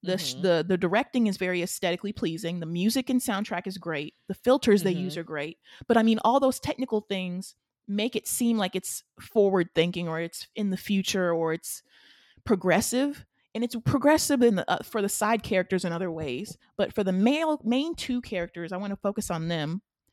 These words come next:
Speaker 1: The, it's so antiquated. The, the
Speaker 2: It's,
Speaker 1: narrative and their
Speaker 2: yeah.
Speaker 1: designs, like, the characters, how they're written, the characters, how, and honestly, how they're acted too. Like,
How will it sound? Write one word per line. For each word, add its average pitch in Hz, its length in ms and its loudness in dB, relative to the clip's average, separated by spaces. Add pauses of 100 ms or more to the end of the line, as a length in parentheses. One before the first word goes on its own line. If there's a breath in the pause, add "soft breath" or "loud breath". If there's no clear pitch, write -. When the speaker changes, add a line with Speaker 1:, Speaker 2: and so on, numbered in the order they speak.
(440)
Speaker 1:
The, 190 260 -2
it's - 140 -6
so 277 280 0
antiquated. 208 680 -4 (720)
The, 202 160 -2 (100)
the 196 180 -4
Speaker 2:
It's, 196 80 2
Speaker 1:
narrative 240 560 2 (140)
and 214 160 2
their 202 140 2
Speaker 2:
yeah. - 20 -4
Speaker 1:
designs, 185 640 -2
like, 180 220 -4
the 180 100 -6
characters, 226 400 -6
how 185 140 2
they're 175 180 2
written, 247 480 2
the - 60 -6
characters, 214 520 -6
how, 165 480 -2 (500 soft breath)
and 220 120 -4
honestly, 370 340 2
how 285 180 4
they're 208 180 4
acted 175 520 -4
too. 185 420 -4
Like, 175 340 -4